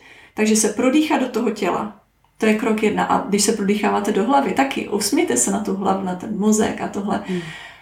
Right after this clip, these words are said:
Speaker 1: Prodýchání, potom další step, eh, další krok prodýchání se do toho srdce a potom navazuje ta, to jsem vlastně popsala, to, ten spínač, vlastně soustředění se na srdce, pomalý dech a výborné je také udělat takovou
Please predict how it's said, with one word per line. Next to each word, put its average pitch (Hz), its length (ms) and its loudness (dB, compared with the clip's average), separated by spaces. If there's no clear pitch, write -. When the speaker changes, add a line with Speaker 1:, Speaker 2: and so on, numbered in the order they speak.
Speaker 1:
Prodýchání, 277 680 4
potom 226 260 2
další 233 260 0
step, - 440 -2
eh, - 180 0
další 214 320 2
krok 208 260 2
prodýchání 214 460 2
se 226 100 -2
do 208 60 -4
toho 214 140 -2
srdce 247 540 0
a 208 80 2
potom 214 320 2
navazuje 202 400 2
ta, 202 200 0
to 202 180 -6
jsem 190 160 -2
vlastně 190 240 0
popsala, 190 400 -2
to, 190 260 -2
ten 190 180 -2
spínač, 196 640 0
vlastně 202 600 2
soustředění 196 680 2
se 196 180 -2
na 196 80 -2
srdce, 196 640 -2
pomalý 208 400 4
dech 202 460 -2
a - 80 -4
výborné 214 500 4
je 214 80 4
také 214 320 0
udělat 208 480 0
takovou 208 340 -2